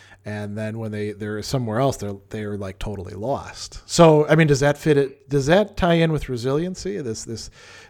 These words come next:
theme that we have, is being able to navigate new things a matter of resiliency in some way?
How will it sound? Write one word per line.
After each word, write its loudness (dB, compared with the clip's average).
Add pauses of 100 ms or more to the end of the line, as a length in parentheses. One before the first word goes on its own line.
theme 2
that 0
we 2
have, 2
is 0
being 2
able 2
to -2
navigate -2
new -2
things -6
a -8
matter 0
of -6
resiliency -2
in -4
some -4
way? -6